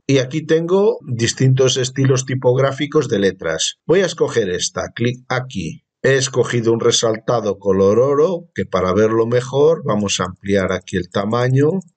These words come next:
pico fuera de la selección y aquí lo tendríamos. Vuelvo todo a como estaba.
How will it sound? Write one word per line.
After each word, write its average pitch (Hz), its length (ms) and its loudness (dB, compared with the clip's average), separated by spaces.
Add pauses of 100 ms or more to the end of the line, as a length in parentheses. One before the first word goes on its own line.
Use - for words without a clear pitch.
pico 131 300 2
fuera 110 340 2
de 101 80 0
la 104 140 0
selección 139 760 0
y 127 140 -2
aquí 107 200 -4
lo 117 140 2
tendríamos. 90 920 -2 (100)
Vuelvo 117 540 2
todo 110 280 2
a 101 120 -4
como 92 240 -6
estaba. 120 640 -2